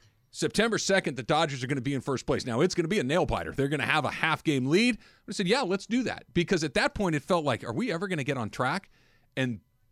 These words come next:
good God almighty, are they on track, right? Think about what we looked at last night. We looked at Max Scherzer show up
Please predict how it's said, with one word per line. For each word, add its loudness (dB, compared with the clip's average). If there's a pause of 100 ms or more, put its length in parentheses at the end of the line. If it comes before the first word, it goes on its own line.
(340)
good 0
God 0
almighty, -2
are -2
they -2
on -6
track, -8 (260)
right? 0 (180)
Think 2
about 0
what -4
we -6
looked -6
at -4
last -8
night. -10 (420)
We 2
looked 2
at 0 (320)
Max -2
Scherzer 0
show 0
up -4